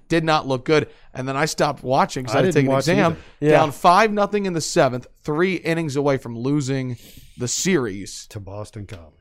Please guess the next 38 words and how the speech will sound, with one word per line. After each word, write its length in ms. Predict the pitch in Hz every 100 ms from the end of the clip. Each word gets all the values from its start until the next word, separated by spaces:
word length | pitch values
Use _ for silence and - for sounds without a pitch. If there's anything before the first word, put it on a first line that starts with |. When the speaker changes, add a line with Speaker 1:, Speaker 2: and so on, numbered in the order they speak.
| -
Speaker 1:
And 180 | 160 151
I 80 | 151
believe 260 | 160 233
there 120 | 269
were 80 | 139
two 280 | - - 180
outs 220 | 156 160
in 40 | 135
the 40 |
ninth, 220 | 139 139
by 120 | - 123
the 60 |
way, 80 | 113
with 80 | 120
bases 300 | 135 123 120
loaded, 320 | 127 123 120
down 280 | 135 139 143
by 140 | 135 117
a 100 | 104
run. 400 | 113 123 117 104
And 140 | 113
Madden, 480 | 123 135 143 143 147 - - -
two-run 480 | - 180 160 151 143
single, 580 | - 139 127 123 113 - _ _ - -
um, 480 | - 113 101 101 - -
just 160 | 139 120 - _ -
kind 220 | 175 147
of 180 | 113 - _ _ _ -
squibbed 580 | - - 160 180 160
into 180 | 147 143
right 600 | 123 127 117 104 - - -
past 260 | 143 135 123
the 60 |
second 320 | 123 131 123 117
baseman. 480 | 117 113 120 110 117 - - -
Speaker 3:
Long 380 | 139 165 190
story 400 | - - 175 147
short, 560 | 107 - - 170 113 -